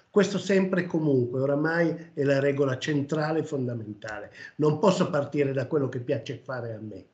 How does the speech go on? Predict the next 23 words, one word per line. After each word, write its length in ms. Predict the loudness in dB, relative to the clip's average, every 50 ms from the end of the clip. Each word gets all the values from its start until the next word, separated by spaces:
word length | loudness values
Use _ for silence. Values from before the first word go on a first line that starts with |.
| _ _ _ _ _ _ _ -4
o 120 | -2 0
da 140 | 2 2 2
quello 260 | 2 2 2 2 2
che 120 | 2 2 2
io 180 | 2 2 0
privilegio. 720 | 0 -2 -2 -2 -2 -2 -4 -4 -8 -10 -12 -14 -14 -16 -16 -18 -20 -20 -12 -6
È 60 | -2
importante 920 | -2 0 2 2 2 2 6 8 8 8 8 6 4 4 4 2 -2 -10 -8 -2
partire 440 | 0 0 0 0 0 0 0 0 2
da 160 | 2 0 0
quello 220 | 2 2 2 2
di 140 | 2 0 -2
cui 300 | -2 0 0 0 0 -2
tu 180 | -2 -2 -2 0
hai 120 | -2 -4
bisogno. 500 | -6 -10 -14 -14 -16 -20 -20 -20 -20 -20 _ _ _ -20 -20 -20 _ 2
Però 260 | 4 6 6 6 4
ci 140 | 4 0 0
sono 220 | 2 2 2 2
altre, 380 | 2 0 -2 -2 -2 -2 -2 -2 -2 -4 -8 -10 -12 -16 -14 -6
almeno 480 | -2 0 2 4 6 6 6 6 4 4
due 400 | 2 2 2 4 2 2 2 0
temi 680 | 0 2 2 4 4 4 4 4 4 4 4 0 -6